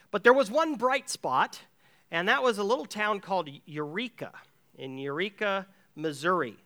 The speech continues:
A little town of only two thousand residents, but they all got together and saved the historic downtown district. Two thousand people filled and placed over two hundred thousand sandbags.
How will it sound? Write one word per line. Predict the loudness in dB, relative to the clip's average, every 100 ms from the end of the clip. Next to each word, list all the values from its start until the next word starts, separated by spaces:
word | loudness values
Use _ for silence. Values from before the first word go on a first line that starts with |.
| _ _ -20 _
A | -4 -2
little | 0 0 0
town | 2 4 4
of | 2
only | 2 0 -2
two | -6 -8
thousand | 0 2 2 2 2
residents, | 4 2 2 -4 -6 -14 _ _ _ _ _ 2
but | 2 2
they | 2 6 6 6
all | 6 8 6 4 0 0
got | 2 0
together | -4 4 4 6 2 -2 _ _ -20 _ -2
and | 4 6 4 2 -6
saved | -6 2 4 2 -4 -4
the | -2 -2
historic | -4 -6 -2 2 2 0 -12 -20 _
downtown | -2 0 0 -2 0 0 -2
district. | -4 -6 -8 -18 _ -20 _ _ _ -20 _ _ -12
Two | -8 0
thousand | 4 4 2 -6
people | -6 -8 -6 -8 -10 _ _ _ _ _ _
filled | -2 2 4 4 2 -2 -6 _ -4
and | -2 -2
placed | -6 -4 -2 -4 -8
over | -8 -6 -6
two | -10 -10 -10 -12
hundred | -12 -8 -8 -6 -6 -6 -8
thousand | -8 -6 -4 -6 -8 -8
sandbags. | -4 -4 -4 -8 -12 -18 -20